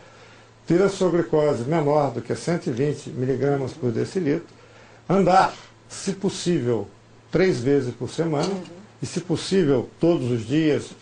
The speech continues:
Speaker 1: numa caminhada de uma hora no plano,
Speaker 2: Uhum.
Speaker 1: e comer cinco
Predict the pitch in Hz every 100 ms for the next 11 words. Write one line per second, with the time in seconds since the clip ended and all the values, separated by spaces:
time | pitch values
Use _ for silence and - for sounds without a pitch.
0 | - 127 131 127 - - - - 151 143
1 | 151 143 123 120 147 156 135 151 135 127
2 | 127 143 175 196 185 196 185 196 - -
3 | - - 175 233 196 190 196 190 - -
4 | - 208 196